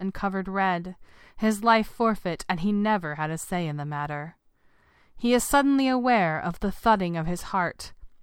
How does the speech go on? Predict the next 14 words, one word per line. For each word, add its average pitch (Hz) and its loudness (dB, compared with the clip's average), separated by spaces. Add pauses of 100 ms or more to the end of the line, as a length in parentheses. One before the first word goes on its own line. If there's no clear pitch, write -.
(120)
and 190 0
he 202 2
curls 208 0
in 208 -2
on 165 0
himself, 160 -4 (260)
shaking 226 0
all 202 2
over 190 2
now 156 0
in 160 -4
a 165 -4
chill 196 -6
sweat. - -8